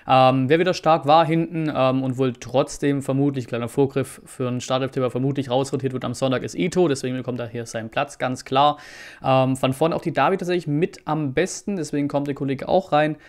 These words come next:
Ähm, und auch Sosa hat mir wieder, ja, ganz ordentlich gefallen. Also war ein bisschen auffälliger mal wieder. Ähm, und ja, dann haben wir die drei Kollegen und ihr könnt abstimmen.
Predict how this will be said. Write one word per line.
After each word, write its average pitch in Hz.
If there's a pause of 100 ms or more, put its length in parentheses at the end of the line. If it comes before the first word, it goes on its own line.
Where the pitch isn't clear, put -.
(160)
Ähm, 135
und 208
auch 233
Sosa 202
hat 120
mir 127
wieder, 123
ja, 147
ganz 139
ordentlich 139
gefallen. 110
Also 110
war 127
ein 143
bisschen 143
auffälliger 151
mal 139
wieder. 135 (280)
Ähm, 123
und 127
ja, -
dann 120
haben 139
wir 165
die 151
drei 147
Kollegen 147
und 156
ihr 135
könnt -
abstimmen. 110